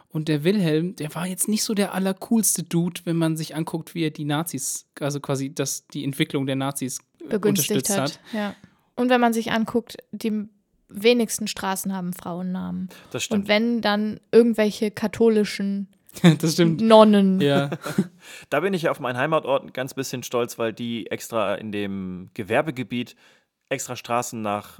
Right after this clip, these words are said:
Speaker 3: Frauen benannt haben, die halt in der Wissenschaft erfolgreich waren. Also Marie Curie oder in
Speaker 1: Ah,
Speaker 3: der
Speaker 1: cool.
Speaker 3: Wissenschaft. So, und jetzt kommen wir zu dem Thema, was, was mich, was mich wirklich auf dieses Thema eigentlich gebracht hat.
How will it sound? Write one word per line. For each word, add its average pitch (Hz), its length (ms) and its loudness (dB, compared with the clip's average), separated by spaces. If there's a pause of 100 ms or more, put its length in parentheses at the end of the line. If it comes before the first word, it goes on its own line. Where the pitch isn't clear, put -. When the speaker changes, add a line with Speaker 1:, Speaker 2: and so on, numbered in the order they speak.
(120)
Speaker 3:
Frauen 117 340 -4
benannt 107 320 -6
haben, 101 200 -8
die 98 120 -8
halt 98 120 -8
in 101 60 -8
der 95 120 -6
Wissenschaft 95 440 -12
erfolgreich - 460 -12
waren. - 220 -14
Also 98 180 -10
Marie 95 260 -4
Curie 104 260 -10
oder 113 160 4
in 113 40 4
Speaker 1:
Ah, 117 40 4
Speaker 3:
der 120 40 2
Speaker 1:
cool. 120 100 0
Speaker 3:
Wissenschaft. 107 380 -6 (340)
So, 107 420 0 (200)
und 147 100 -10
jetzt 135 180 -4
kommen 156 160 -2
wir 143 60 -2
zu - 140 -8
dem 135 300 -2
Thema, 135 400 0
was, - 280 -6 (240)
was 117 240 -6
mich, 117 440 -10
was 110 180 -10
mich 113 160 -12
wirklich 113 240 -10
auf 92 60 -12
dieses 104 240 -12
Thema 117 240 -4
eigentlich 101 240 -8
gebracht 110 420 -4
hat. 87 160 -12